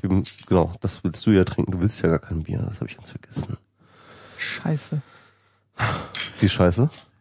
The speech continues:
Speaker 2: Naja, dass du das vergessen hast.
Speaker 1: Ach so, nee, das ist nicht
Speaker 2: <laughs> Ich
Speaker 1: schlimm.
Speaker 2: bin ja hier der Gast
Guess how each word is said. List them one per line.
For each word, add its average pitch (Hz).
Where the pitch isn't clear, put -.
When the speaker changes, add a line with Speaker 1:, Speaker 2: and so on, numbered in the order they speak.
Speaker 2:
Naja, 180
dass 196
du -
das 165
vergessen 175
hast. 160
Speaker 1:
Ach -
so, 117
nee, 87
das 82
ist -
nicht 208
Speaker 2:
<laughs> -
Ich 247
Speaker 1:
schlimm. 85
Speaker 2:
bin 226
ja 214
hier 202
der 165
Gast -